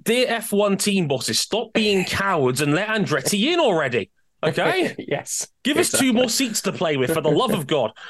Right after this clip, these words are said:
Speaker 1: Um, <laughs> but, uh, yeah, I, that, that's how I look at it. Um, thanks for the kind words there, by the way. Ollie's spo-, Ollie reading on the job. I, I love that.
Speaker 2: <laughs>
Speaker 1: Uh, he's taking extra notes in the middle of a podcast. I love that.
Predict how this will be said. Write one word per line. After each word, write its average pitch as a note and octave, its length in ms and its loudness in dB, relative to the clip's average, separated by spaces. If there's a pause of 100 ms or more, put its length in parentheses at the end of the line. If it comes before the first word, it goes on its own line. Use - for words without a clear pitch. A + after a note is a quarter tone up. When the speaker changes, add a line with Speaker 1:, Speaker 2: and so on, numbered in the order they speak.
(220)
Speaker 1:
Um, F3 400 2
<laughs> E3+ 220 0
but, - 380 -2
uh, E3+ 200 -2 (340)
yeah, C#3 320 -2
I, C#3+ 140 0
that, E3 180 -2
that's D#3+ 240 -2
how D3 160 2
I C3+ 80 4
look C3 180 0
at B2+ 100 2
it. A#2 100 -2
Um, A#2+ 320 0
thanks A#2+ 260 -6
for A2 60 -2
the G2+ 60 0
kind A2 300 -2
words G#2+ 320 2
there, G2+ 180 2
by G2+ 180 2
the G2 60 0
way. G#2 180 4
Ollie's A2+ 280 0
spo-, E3 280 -2
Ollie D#3+ 260 0
reading E3 300 2
on D3+ 160 2
the C3+ 80 0
job. A#2+ 400 0
I, A#2+ 100 4
I B2+ 160 2
love C#3 280 0
that. G#2 260 0
Speaker 2:
<laughs> B2+ 80 -4
Speaker 1:
Uh, B2+ 220 0
he's C3 140 -2
taking D3+ 260 -2
extra D3+ 260 -2
notes B2 320 -2
in C3+ 100 2
the C3 60 4
middle C3 200 2
of A#2 80 0
a A2+ 60 0
podcast. G#2+ 480 -2
I A2+ 60 2
love A2+ 220 0
that. G#2+ 180 -2